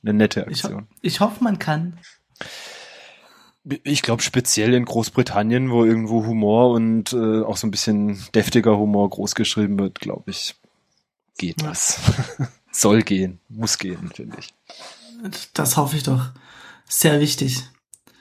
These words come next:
Speaker 2: Ja, keine Ahnung, hat jemand von euch, äh, diese Showtime, äh, on Demand?
Speaker 1: Kann man, kann man das außerhalb von U S A überhaupt gucken dann?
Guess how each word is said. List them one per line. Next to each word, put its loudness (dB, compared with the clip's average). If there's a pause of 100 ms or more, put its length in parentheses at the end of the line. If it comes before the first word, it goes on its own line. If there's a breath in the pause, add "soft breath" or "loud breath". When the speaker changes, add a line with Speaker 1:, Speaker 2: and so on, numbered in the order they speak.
(1160 loud breath)
Speaker 2:
Ja, 4 (1500 loud breath)
keine 2
Ahnung, 6
hat 2
jemand 2
von 0
euch, -2
äh, 0 (220)
diese 0
Showtime, 0 (1300 soft breath)
äh, -12 (340)
on 0
Demand? 0 (2000 loud breath)
Speaker 1:
Kann 0
man, 2
kann 2
man 2
das 4
außerhalb 6
von -2
U -8
S -6
A -2
überhaupt -2
gucken -8
dann? -4